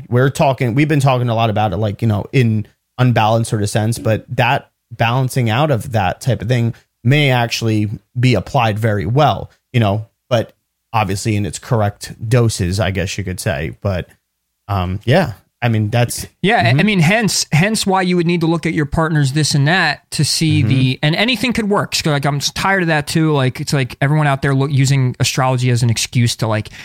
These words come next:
Speaker 2: hate on this or not
Speaker 1: Yeah.
Speaker 2: date that.
Speaker 1: Tired of that
Speaker 2: Nonsense
Speaker 1: shit.
Speaker 2: to do that because you don't know the progress chart. You don't know
Speaker 1: Mm-hmm.
Speaker 2: the, um, what's that called? The composite chart. You don't know certain things,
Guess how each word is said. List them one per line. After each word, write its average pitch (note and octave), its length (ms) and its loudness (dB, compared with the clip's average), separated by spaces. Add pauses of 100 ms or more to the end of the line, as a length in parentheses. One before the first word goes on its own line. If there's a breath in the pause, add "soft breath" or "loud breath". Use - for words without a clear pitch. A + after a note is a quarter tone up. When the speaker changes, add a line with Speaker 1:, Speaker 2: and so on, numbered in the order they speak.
(100)
Speaker 2:
hate D3 220 2
on C3+ 160 2
this C3 220 0
or B2+ 40 2
not B2 240 2
Speaker 1:
Yeah. G#2+ 80 4
Speaker 2:
date G2+ 240 2
that. B2 300 0 (260 loud breath)
Speaker 1:
Tired G2 200 0
of E3 40 4
that F3 80 4
Speaker 2:
Nonsense F3+ 380 0
Speaker 1:
shit. - 80 -8
Speaker 2:
to D3 40 0
do A#2+ 160 0
that A2 220 -2
because D#3 300 2
you A3 80 2
don't A3+ 240 0
know F3+ 220 2
the C3+ 340 0 (260 loud breath)
progress D#3+ 340 0
chart. A#2+ 400 0
You D#3 140 2
don't F3+ 220 0
know D#3+ 240 2
Speaker 1:
Mm-hmm. D3+ 120 2
Speaker 2:
the, C3+ 440 2
um, B2 500 0 (120)
what's C#3+ 240 0
that C3 160 -2
called? B2+ 200 -2
The B2+ 60 0
composite C3 580 0
chart. A#2 380 0
You D#3 100 4
don't F3+ 280 0
know F3 320 2
certain D3 360 0
things, E3 400 0